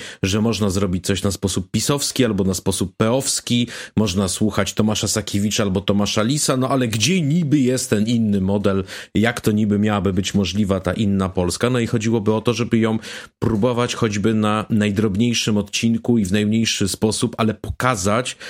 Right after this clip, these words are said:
a następnie powiedzieć, co by było, gdybyśmy to teraz zrobili na poziomie całego państwa. Poza tym, no, najlepiej według mnie służyć ludziom przykładem. Em,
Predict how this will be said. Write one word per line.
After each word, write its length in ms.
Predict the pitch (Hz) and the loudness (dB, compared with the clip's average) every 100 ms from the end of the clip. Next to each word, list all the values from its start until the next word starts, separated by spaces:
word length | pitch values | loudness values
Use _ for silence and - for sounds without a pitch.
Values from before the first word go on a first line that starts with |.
| - - | -8 -2
a 80 | |
następnie 460 | 107 110 135 120 120 | 0 0 0 0 0
powiedzieć, 540 | 117 101 113 117 - - _ _ - | 0 0 0 0 -2 -8 _ _ -4
co 140 | 123 | 0
by 120 | 113 | 0
było, 200 | 101 110 | 2 0
gdybyśmy 380 | 101 107 104 110 | 2 0 0 0
to 120 | 101 | 0
teraz 260 | 104 101 95 | 0 0 0
zrobili 560 | 95 90 98 90 92 - - - _ | -2 0 0 0 -2 -4 -16 -20 _
na 120 | 101 101 | -2 0
poziomie 400 | 107 104 98 98 | 0 0 0 0
całego 400 | 110 98 95 98 | 0 0 0 0
państwa. 420 | 101 90 - 85 | 0 0 -2 -4
Poza 240 | 107 123 | -2 0
tym, 280 | 131 131 - - | 0 0 -2 0
no, 200 | 131 131 | 0 2
najlepiej 440 | 131 127 143 151 131 | 0 2 2 2 0
według 340 | 127 131 - | 0 -2 0
mnie 220 | 127 131 | 0 0
służyć 540 | 131 - 123 123 117 113 | -2 0 0 0 -2 0
ludziom 500 | 113 110 113 110 107 _ _ _ - | 0 0 0 -2 -4 _ _ _ -2
przykładem. 680 | - 143 131 110 80 73 - 185 | 0 2 0 0 -2 -6 -8 -4
Em, 480 | 92 92 92 90 | -2 0 0 -2